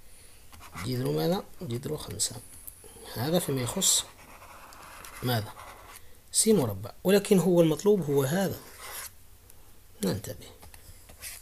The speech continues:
ننتبه بكل بساطة، نقول، لاحظ، يصبح هكذا: سي مربع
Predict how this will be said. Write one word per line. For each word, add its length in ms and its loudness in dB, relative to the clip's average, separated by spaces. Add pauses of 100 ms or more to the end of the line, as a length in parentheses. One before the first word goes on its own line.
(1400)
ننتبه 400 -6
بكل 300 -8
بساطة، 500 -6 (360)
نقول، 480 -2 (1160)
لاحظ، 260 -4 (720)
يصبح 360 0
هكذا: 300 -8 (340)
سي 560 2
مربع 540 -2